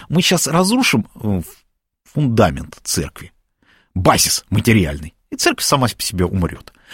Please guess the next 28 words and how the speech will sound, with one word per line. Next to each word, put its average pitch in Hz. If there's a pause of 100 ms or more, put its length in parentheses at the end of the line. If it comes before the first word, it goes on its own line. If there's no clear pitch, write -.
(140)
Вот 113
гонения, 196
которые 127
будут 110
на 107
церковь, 110
э, 101
в 87
более 135
поздний 87
период, 98 (320)
они 135
были 160
результатом 120
во 107
многом 113
того, 147
что -
эти 127
решения 123
показали: 117
нет, 120
церковь, -
она 117
не 104
от 127
мира 151
сего. 80